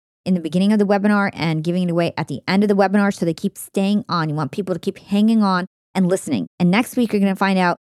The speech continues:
you want people to stay on for three hours at least so you can build the trust. You can also create tension and drama by telling people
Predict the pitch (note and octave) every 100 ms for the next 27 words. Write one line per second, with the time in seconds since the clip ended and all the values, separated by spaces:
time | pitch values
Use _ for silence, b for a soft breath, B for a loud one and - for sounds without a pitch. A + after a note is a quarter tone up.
0 | _ F3+ G3+ G3+ A3 F#3 - F#3+ F#3 F3+
1 | D#3+ - - G3+ A3+ A#3 G3 - F#3+ G#3
2 | G#3 A2+ - - F3 F3 A3+ G3+ - -
3 | _ _ F#3+ F#3 F3+ D#3+ F#3+ F#3 - F3
4 | E3 - D3+ - - - - G#3 B3+ B3+
5 | C#4+ D4 B3+ G3+ - A3+ G#3+ G3+ F#3 G3
6 | G3 F3 F3 - A#3+ A3+ G#3+ - G#3 F#3
7 | F3+